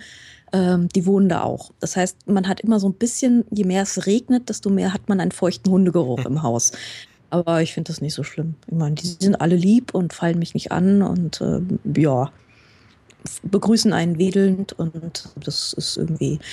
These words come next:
Speaker 1: es ist hier relativ entspannt, das Haus, ja. Also es ist nicht so ein, "Ja, aber Sie müssen dann vorher anmelden, das oder so", sondern so,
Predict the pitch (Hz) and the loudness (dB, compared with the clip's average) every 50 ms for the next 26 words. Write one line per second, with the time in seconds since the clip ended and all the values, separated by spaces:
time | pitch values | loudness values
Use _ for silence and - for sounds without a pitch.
0 | - - - - - 165 - 147 - - 214 196 - 156 151 170 185 - - 185 | -14 -14 -12 -6 -2 0 2 2 2 2 2 2 2 2 0 0 0 -2 -2 -4
1 | - - 175 165 - - - 151 156 160 - 139 - - - 104 107 - - 123 | -4 -4 -4 -4 -6 -6 -8 -8 -8 -8 -6 -8 -8 -8 -6 -6 -6 -6 -4 -4
2 | - - - - - 175 170 - - 156 156 151 156 151 - - - - 185 165 | -6 -6 -6 -6 -8 -6 -4 -2 0 0 2 2 2 2 2 2 2 2 2 2
3 | - - 165 64 67 80 78 - - - - - - - - - - _ _ _ | 2 2 0 2 0 0 -2 -4 -6 -12 -16 -18 -18 -20 -20 -20 -20 _ _ _
4 | _ _ - 247 269 277 294 285 285 269 277 269 269 277 294 294 - 285 277 254 | _ _ 0 2 2 2 2 2 2 2 2 4 4 4 2 2 0 0 0 0
5 | 240 240 - - 262 262 262 254 - - - 262 269 277 269 269 269 262 262 254 | 0 -2 -2 -2 -2 0 0 -2 -4 -2 -2 0 2 2 2 2 2 2 2 2
6 | - 247 233 262 277 294 - - - - 277 277 269 262 254 254 254 262 262 247 | 2 2 2 2 0 -2 -4 -6 -8 -6 -4 -2 0 0 2 2 2 4 4 4
7 | 220 208 190 185 190 185 180 175 | 4 2 2 2 2 0 0 -2